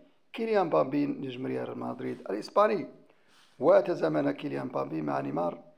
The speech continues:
دا سيلفا في باريس سان جيرمان خلال الفترة من سنة ألفين وسبعتاش إلى ألفين وثلاثة وعشرين حين انضم نيمار إلى الهلال. وخلال تلك الفترة بدأت علاقة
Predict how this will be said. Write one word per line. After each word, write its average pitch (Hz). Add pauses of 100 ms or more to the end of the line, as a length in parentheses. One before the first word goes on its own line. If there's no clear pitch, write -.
(300)
دا 135
سيلفا 175
في 185
باريس 170
سان 151
جيرمان 147 (420)
خلال 196
الفترة 175
من 151
سنة 151 (120)
ألفين 175
وسبعتاش 185
إلى 156
ألفين 180
وثلاثة 202
وعشرين 233 (320)
حين 175
انضم 139
نيمار 160
إلى 196
الهلال. 185 (540)
وخلال 208
تلك 180
الفترة 180
بدأت 139
علاقة 156